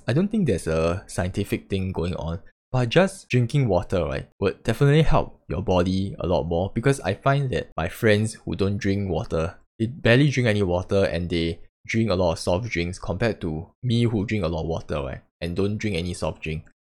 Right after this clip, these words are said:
Like, the complexion, the skin, right, is definitely a lot different. And maybe it's a hereditary thing. My parents don't have that kind of bad skin, but I also have your usual oily skin and whatever it is. At one point, I stopped using face wash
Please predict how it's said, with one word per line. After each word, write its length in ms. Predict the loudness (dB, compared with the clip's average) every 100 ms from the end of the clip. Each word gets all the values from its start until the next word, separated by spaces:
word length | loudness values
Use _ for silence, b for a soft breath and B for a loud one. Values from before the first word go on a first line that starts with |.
| _
Like, 180 | -2 0
the 160 | 0 -2
complexion, 840 | -2 0 2 0 2 2 2 0 -4 _ _ _
the 80 | -6
skin, 380 | -6 0 0 2
right, 240 | 0 -4 -8 _ -8
is 120 | -6
definitely 520 | -4 -2 0 0 2
a 80 | 2
lot 200 | 0 0
different. 380 | -4 -4 -6 -6 -12 _ _ _ -2
And 120 | 4
maybe 340 | 4 4 0
it's 100 | 0
a 100 | 0
hereditary 680 | 0 0 0 0 -4 -4 -4
thing. 380 | -4 -6 -6 -10 _ _ -8
My 80 |
parents 320 | 0 2 4 2
don't 140 | -2
have 140 | 0
that 100 | -2
kind 180 | -2 -4
of 180 | -4 -8 -12
bad 280 | 2 4 4
skin, 420 | -2 -6 -4 -4 -8 _ _ 0
but 160 | 2
I 60 | 2
also 200 | 2 4
have 160 | 2
your 300 | 2 2 0 -4 b -6
usual 640 | -2 2 4 4 4 2 2
oily 260 | 2 2
skin 400 | -2 -4 -2 -2
and 180 | -2 -2
whatever 300 | 0 0 0
it 160 | -2 -4
is. 220 | -8 -10 _
At 100 | 0
one 140 | 2 2
point, 160 | 0
I 20 |
stopped 220 | 0 0 -2
using 240 | -2 -4
face 340 | -2 -2 -2
wash 340 | 0 2 0